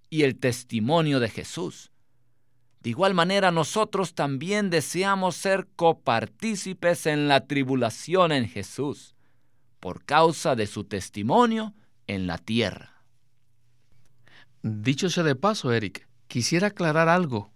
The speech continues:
Speaker 2: relacionado con las tribulaciones que experimentamos en Jesús. Cuando moramos en Jesús y lo disfrutamos en nuestro diario vivir, llevando una vida cristiana normal, las tribulaciones vendrán.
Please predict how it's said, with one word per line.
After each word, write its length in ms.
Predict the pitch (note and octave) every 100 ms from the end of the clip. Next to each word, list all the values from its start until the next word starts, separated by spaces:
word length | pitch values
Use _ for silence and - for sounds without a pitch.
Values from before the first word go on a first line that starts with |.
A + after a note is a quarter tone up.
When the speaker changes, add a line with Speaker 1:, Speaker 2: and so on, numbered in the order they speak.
| -
Speaker 2:
relacionado 640 | A2 G#2+ G2+ A2 B2+ D#3+
con 180 | - C3
las 140 | A#2+
tribulaciones 840 | - B2 A#2 G#2 - C#3+ D3+ A2+ - _ _
que 100 | -
experimentamos 840 | C3 - B2 A2+ G#2 A2 B2 B2
en 100 | B2+
Jesús. 460 | A2 A2 - - - _ _ _ _ _ _ - - _ _ _ _ _ -
Cuando 280 | D3+ D3 C#3
moramos 420 | C3 E3+ A#3 -
en 100 | A#3
Jesús 540 | G3+ F3 - D#3+ - - _ -
y 120 | B2
lo 120 | B2
disfrutamos 920 | A#2 A2 - A#2 C#3 D#3+ D#3 A2 - -
en 180 | A2+ G#2
nuestro 400 | G#2 - G#2+ G2
diario 320 | G#2 C3 E3
vivir, 380 | D#3 C#3+ E3+ - _ -
llevando 760 | - F#2 F#2 A#2 C#3 C3+ A2+ A2
una 220 | - B2+ B2+
vida 240 | C3 C3+
cristiana 720 | C3 A2 - B2+ C3+ C#3 B2 -
normal, 540 | A#2+ A2+ G#2 D3+ F#3+ - - - - -
las 460 | - B2+ D3+ F3 -
tribulaciones 800 | D3+ C3+ A#2+ A2+ G2+ D3+ F#3+ D#3+
vendrán. 460 | A#2+ G2+ F#2+ F#2